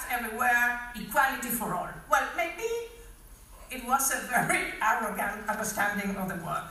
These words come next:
But, I mean, the idea that transformations are possible, I think this is central in this narrative. And I think we should continue to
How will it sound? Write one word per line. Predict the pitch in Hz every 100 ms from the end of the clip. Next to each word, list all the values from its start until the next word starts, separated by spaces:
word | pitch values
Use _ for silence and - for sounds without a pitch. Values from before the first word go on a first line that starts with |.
| - -
But, | 233 - -
I | - 254
mean, | 226
the | -
idea | 262 247 339 381 359 -
that | 240 214 -
transformations | 240 233 - 240 277 285 285 -
are | 202 202 -
possible, | 170 - 190 175 190 190 - -
I | 226
think | 226 254 247 262
this | 208 214 214 -
is | 190 190
central | - 247 185 - 220 - 208
in | 185
this | 190 -
narrative. | 190 175 156 156 165 - -
And | 190 254
I |
think | 254 330 339 -
we | 262
should | - 320 302 - - - - - - - -
continue | 269 262 415 - 262 196 185 - - -
to | - 262 240 254